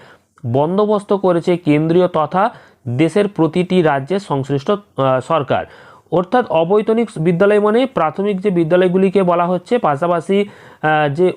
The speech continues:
উচ্চ প্রাথমিক বিদ্যালয় এবং মাধ্যমিক যে স্কুল, সেই হাই স্কুলগুলোকে কিন্তু এখানে অবৈতনিক বলা হচ্ছে, কারণ এখানে বিনা বেতনে পড়াশোনা করানো হয়। তো এখানে আপনারা জানেন যে প্রথম শ্রেণী থেকে অষ্টম শ্রেণী পর্যন্ত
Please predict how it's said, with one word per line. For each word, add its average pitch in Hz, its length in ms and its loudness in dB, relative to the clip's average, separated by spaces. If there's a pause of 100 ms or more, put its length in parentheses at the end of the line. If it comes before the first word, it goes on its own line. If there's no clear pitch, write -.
(100)
উচ্চ 180 280 0
প্রাথমিক 202 480 0
বিদ্যালয় 185 320 2
এবং 180 160 2
মাধ্যমিক 160 420 -2
যে 180 120 0
স্কুল, 208 300 0
সেই 180 360 0
হাই 147 240 -4
স্কুলগুলোকে 185 540 -2
কিন্তু 170 260 0
এখানে 175 200 0
অবৈতনিক 156 560 -2
বলা 160 180 2
হচ্ছে, 165 240 -4
কারণ 180 160 0
এখানে 160 220 -2
বিনা 147 300 0
বেতনে 160 320 -2
পড়াশোনা 151 440 0
করানো 143 380 -2
হয়। 131 220 0 (460)
তো 190 200 2
এখানে 190 520 0
আপনারা 190 280 -2
জানেন 196 300 0
যে 208 120 -2
প্রথম 202 400 -2
শ্রেণী 208 220 2
থেকে 220 400 2
অষ্টম 151 400 -2
শ্রেণী 208 240 -2
পর্যন্ত 208 640 2